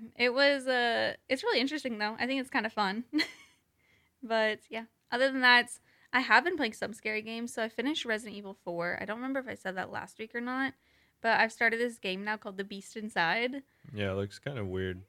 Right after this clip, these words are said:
Speaker 1: It's very odd. It's very creepy. And after playing so many Resident Evils, like, you can kind of, like, go after,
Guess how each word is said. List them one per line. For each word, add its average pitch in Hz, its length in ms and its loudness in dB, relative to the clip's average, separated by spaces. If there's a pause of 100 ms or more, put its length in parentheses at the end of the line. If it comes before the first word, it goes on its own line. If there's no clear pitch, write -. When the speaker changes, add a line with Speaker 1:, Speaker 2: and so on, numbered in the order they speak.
(140)
Speaker 1:
It's 240 240 -6
very 233 560 0
odd. 190 460 2
It's 233 120 -8
very 285 200 4
creepy. 185 580 -4
And 214 100 -4
after 208 300 -2
playing 233 320 -4
so 226 180 -6
many 202 160 -6
Resident 190 320 -2
Evils, 190 520 -10
like, 175 240 -6
you 208 220 -6
can 202 480 -4
kind 214 220 -2
of, 196 60 -6
like, 190 240 -6
go 185 220 0
after, 180 600 -2